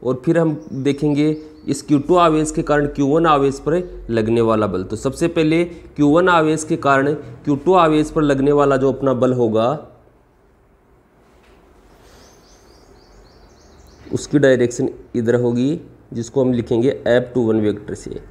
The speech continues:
ये आपका होगा एफ़ टू वन वेक्टर, क्यू वन आवेश के कारण क्यू टू पर लगने वा-, वाला बल, और इसी प्रकार क्यू टू आवेश के कारण क्यू वन पर लगने वाला बल,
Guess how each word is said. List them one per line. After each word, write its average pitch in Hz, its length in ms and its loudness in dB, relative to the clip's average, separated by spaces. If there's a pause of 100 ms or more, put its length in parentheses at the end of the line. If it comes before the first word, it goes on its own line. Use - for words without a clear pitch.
(1300)
ये 117 100 4
आपका 113 280 0
होगा 107 360 0
एफ़ 113 260 -2
टू 147 260 -2 (360)
वन 110 220 -2
वेक्टर, - 480 -8 (720)
क्यू 127 120 2
वन 135 180 4
आवेश 127 280 2
के 143 120 -4
कारण 123 280 0
क्यू 143 200 -4
टू 120 160 -6
पर 131 120 -4
लगने 131 220 0
वा-, 139 380 0
वाला 147 240 2
बल, 156 180 -2
और 131 200 -2
इसी 135 200 -4
प्रकार 151 240 0
क्यू 151 180 -2
टू 156 160 0
आवेश 175 300 4
के 175 120 -2
कारण 165 240 2
क्यू 160 180 -2
वन 165 180 0
पर 170 120 -2
लगने 165 240 2
वाला 160 240 2
बल, 156 180 0